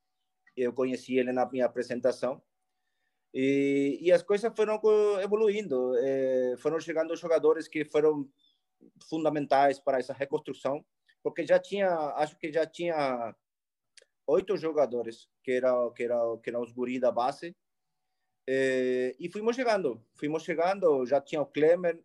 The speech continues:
o Clayton, eh, foi chegando o Zangaletti, o André Cruz, o Vinícius já tava. Então, fomos, fomos criando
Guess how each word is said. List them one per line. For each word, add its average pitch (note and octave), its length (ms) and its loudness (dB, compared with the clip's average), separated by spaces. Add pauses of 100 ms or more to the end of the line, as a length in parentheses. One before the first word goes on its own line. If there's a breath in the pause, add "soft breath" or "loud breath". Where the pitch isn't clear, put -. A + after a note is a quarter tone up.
o B2+ 100 -10
Clayton, D#3 560 0 (760)
eh, B2+ 440 0
foi C#3 140 -8
chegando C3 320 -4
o - 20 -10
Zangaletti, D3 1000 -4 (160)
o A#2+ 140 -2
André B2+ 260 0
Cruz, D#3 580 -2 (460)
o C3+ 120 -4
Vinícius C#3 380 -2
já B2 100 0
tava. C#3+ 440 2 (320)
Então, F#3 280 2
fomos, G#3+ 380 -6 (120)
fomos G#3 240 -6
criando G3+ 420 -2